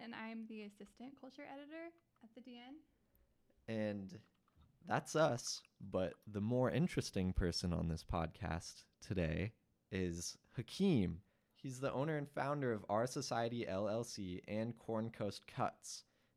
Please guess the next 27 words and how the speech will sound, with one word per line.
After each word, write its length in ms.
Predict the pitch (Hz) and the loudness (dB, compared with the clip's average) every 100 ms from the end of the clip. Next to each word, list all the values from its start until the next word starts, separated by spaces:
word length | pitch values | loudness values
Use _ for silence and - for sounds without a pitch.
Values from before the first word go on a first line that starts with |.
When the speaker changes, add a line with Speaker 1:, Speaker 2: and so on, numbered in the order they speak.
| - | -6
Speaker 2:
and 180 | 87 90 | -4 -2
he's 240 | 104 90 | -4 -6
constantly 520 | - 147 151 156 147 | -4 -2 -2 -2 -2
juggling 480 | 123 123 117 117 101 87 | 2 2 2 2 2 2
rapping, 640 | 101 120 131 139 131 131 - _ _ - | 4 4 2 0 0 -2 -6 _ _ -6
music 440 | 107 131 135 135 | 0 2 2 0
production, 760 | - 120 113 110 - 107 107 107 - _ - | 0 0 0 0 -2 0 0 -2 -8 _ -6
fashion 380 | 127 135 143 120 | -4 -4 -2 -2
design, 580 | 113 113 107 110 107 - | -2 -2 0 0 -2 -2
and 280 | 117 123 120 | 0 0 -2
cutting 300 | 117 107 95 | -2 -2 -6
hair. 360 | 98 80 80 - _ _ - | -10 -12 -12 -16 _ _ -12
And 140 | 101 | -10
despite 400 | 98 - 143 156 | -8 -6 -2 -2
the 60 | 151 | -4
pandemic, 600 | 135 139 123 110 107 104 - | -4 0 4 4 4 0 -4
he's 240 | - 123 107 | -6 -4 -2
still 280 | - 151 147 | 2 4 4
been 160 | 135 | 2
hard 300 | 123 117 113 | 2 4 4
at 100 | 104 | 2
work. 240 | 90 92 - - _ _ _ _ _ _ | -2 -6 -10 -20 _ _ _ _ _ _
He's 260 | 127 120 107 | -6 -6 -4
performing 460 | 123 - 120 110 98 | -6 0 0 2 2
live 360 | 104 120 139 175 - | 2 4 2 -2 -6
this 200 | 127 139 | -6 -4
weekend 460 | 143 139 156 175 | -4 -2 -2 -4